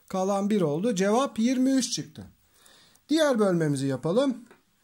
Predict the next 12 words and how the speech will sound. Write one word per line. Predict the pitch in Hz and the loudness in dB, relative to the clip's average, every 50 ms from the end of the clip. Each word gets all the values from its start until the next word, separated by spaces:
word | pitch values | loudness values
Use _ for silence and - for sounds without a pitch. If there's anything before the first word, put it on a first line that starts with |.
| _ - - _ _ _ _ _ _ _ _ _ _ _ _ _ _ - | _ -20 -20 _ _ _ _ _ _ _ _ _ _ _ _ _ _ -4
Doksan | 196 220 226 - 262 262 269 | -2 -2 0 0 0 0 0
sekizi | 262 - 277 240 285 285 285 | 0 0 0 -2 0 -2 -2
sekize | - 269 262 247 254 277 277 | -2 0 0 0 0 0 2
böleceğiz. | 240 214 180 180 180 247 262 294 - - - - 170 139 | 2 2 2 2 2 2 2 2 0 -2 -2 -4 -4 -2
Önce | 185 247 277 254 285 285 226 | 0 0 2 2 2 0 0
dokuzu | 277 269 - 277 247 269 294 269 214 - - | 0 0 0 0 0 0 2 0 0 -2 -2
bölüyorum. | 156 165 175 170 170 170 175 196 254 277 254 220 | -2 -2 0 0 2 0 2 2 0 0 0 0
Dokuzda | 226 240 247 262 233 226 277 269 | 0 -2 -2 -2 -2 -2 0 0
sekiz | - 269 269 - 269 277 240 254 | 0 0 -2 -2 -2 -2 -2 0
var | 285 285 269 240 | 0 2 2 2
mı? | 233 262 285 269 | 0 0 0 0
Var. | 262 233 226 254 | 2 2 2 0